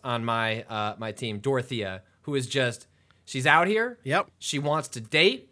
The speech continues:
Speaker 2: Yep.
Speaker 1: She wants to get rich, and she doesn't care how she accomplishes that. She is confident and is just ready to roll. Her supports with, uh, him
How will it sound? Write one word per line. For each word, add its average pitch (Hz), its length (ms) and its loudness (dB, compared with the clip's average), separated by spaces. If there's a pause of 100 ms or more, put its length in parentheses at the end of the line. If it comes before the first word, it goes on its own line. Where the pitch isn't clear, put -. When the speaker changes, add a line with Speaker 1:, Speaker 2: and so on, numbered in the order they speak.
Speaker 2:
Yep. 143 300 4
Speaker 1:
She - 160 -2
wants 151 380 -2
to 143 140 -2
get 123 260 -4
rich, 156 600 -2 (300)
and 143 340 0
she 190 160 -2
doesn't 147 280 0
care 240 200 0
how 226 100 4
she 220 180 -4
accomplishes 151 440 -4
that. 139 140 0
She 190 100 -4
is 131 80 -4
confident 185 580 2 (240)
and 143 80 -4
is 135 80 -2
just 131 220 -6 (220)
ready 156 300 2
to 170 60 -2
roll. 120 360 -2 (560)
Her 233 540 4
supports 214 720 -2
with, 165 480 0 (580)
uh, 143 400 6 (460)
him 151 460 2